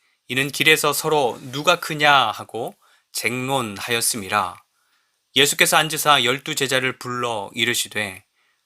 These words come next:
"누구든지 첫째가 되고자 하면 무사람의 끝이 되며 무사람을 섬기는 자가 되어야 하리라." 하시고, 어린아이 하나를 데려다가 그들 가운데 세우시고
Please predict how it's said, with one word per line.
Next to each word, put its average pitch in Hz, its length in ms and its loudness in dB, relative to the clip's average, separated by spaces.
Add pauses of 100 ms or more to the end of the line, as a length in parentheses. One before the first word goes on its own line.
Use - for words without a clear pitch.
"누구든지 135 500 0
첫째가 180 600 0
되고자 135 360 -2
하면 117 460 -4 (340)
무사람의 120 720 0
끝이 196 320 -4
되며 98 460 -6 (480)
무사람을 139 540 2
섬기는 180 500 -4
자가 135 240 0
되어야 117 380 -4
하리라." 110 540 4
하시고, 107 580 -10 (560)
어린아이 165 420 4
하나를 151 400 2
데려다가 123 560 -2
그들 120 400 -4
가운데 113 420 0
세우시고 110 800 -6